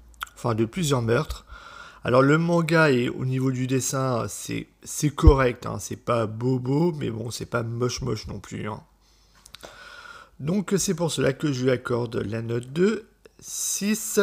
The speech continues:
sur dix, hein. Donc le prochain tome sera le dernier et j'ai hâte de voir comment se termine ce petit thriller fantastique.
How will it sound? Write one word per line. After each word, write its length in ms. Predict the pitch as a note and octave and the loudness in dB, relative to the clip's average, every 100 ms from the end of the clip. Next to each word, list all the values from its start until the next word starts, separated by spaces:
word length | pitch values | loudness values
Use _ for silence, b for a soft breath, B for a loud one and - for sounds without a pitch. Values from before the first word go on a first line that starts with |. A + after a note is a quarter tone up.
| G3 | 2
sur 320 | - - A3 | 0 4 4
dix, 380 | C#3 C#3 C3 C#3+ | 4 0 0 2
hein. 140 | D3 | 2
Donc 260 | C3 C3 D#3 | 0 -2 2
le 120 | F3 | 2
prochain 340 | F3+ G3 D#3 C3 | 2 0 2 0
tome 380 | - B2 D#3+ - - | 4 2 2 -8 -16
sera 480 | - - - D3+ D#3 | -10 -8 -2 2 4
le 140 | E3+ D#3+ | 4 4
dernier 340 | C#3 B2+ A#2+ | 2 0 -2
et 160 | - D#3+ | 0 0
j'ai 160 | C3+ D#3 | 4 2
hâte 100 | D#3+ | 2
de 100 | D3 | 0
voir 240 | D#3 D#3 | -2 -2
comment 360 | E3 D#3 E3 - | -6 -4 -4 -6
se 140 | D#3+ | -6
termine 400 | C#3+ - C#3 D#3+ | -4 0 0 0
ce 180 | D#3 - | -2 -2
petit 580 | E3 - - E3+ - E3+ | -4 -4 -6 -6 -4 -6
thriller 440 | - - B2 D3+ | -4 -2 2 2
fantastique. 960 | - - F#3+ F3+ C#3+ - F2+ - - A2+ | 0 -8 -6 -2 -4 -6 -14 -16 -10 -10